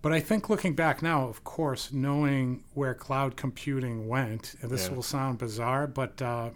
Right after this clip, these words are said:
Speaker 1: when I was leaving Juniper, my, I had two classmates from M I T that went to Tower Capital Research. They said, "Come in, jump in the water is great." So I was leaving Juniper Networks to go to New York,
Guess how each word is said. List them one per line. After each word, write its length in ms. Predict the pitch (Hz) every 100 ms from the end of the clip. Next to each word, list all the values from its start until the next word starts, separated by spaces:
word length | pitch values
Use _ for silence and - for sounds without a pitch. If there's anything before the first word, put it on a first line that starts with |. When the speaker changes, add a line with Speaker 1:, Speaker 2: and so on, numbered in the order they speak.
| - - - -
Speaker 1:
when 160 | 123 127
I 160 | 143
was 240 | 156 143 113
leaving 420 | 135 143 135 117
Juniper, 640 | 95 131 175 - 123 113
my, 300 | 110 127 120 110 -
I 120 | 151
had 120 | 190 147
two 140 | 190
classmates 500 | - 170 143 151 127
from 140 | 139 127
M 140 | 127
I 80 | 120
T 280 | - 135 123
that 120 | 117
went 200 | 120 117
to 100 | -
Tower 260 | - 123 117
Capital 380 | - 127 127
Research. 380 | 120 117 - -
They 60 | 123
said, 220 | 117 110 - -
"Come 220 | - 139
in, 180 | 131 131
jump 260 | - 139 135
in 120 | 123
the 40 |
water 300 | 120 120 120
is 120 | 113 -
great." 320 | 127 113 - - - -
So 140 | 151
I 20 |
was 160 | 135 113
leaving 320 | 139 165 165
Juniper 380 | 135 147 131 120
Networks 580 | 120 135 123 117 - -
to 120 | 127
go 240 | 120 123
to 100 | 120
New 100 | 117
York, 540 | 113 120 131 107 -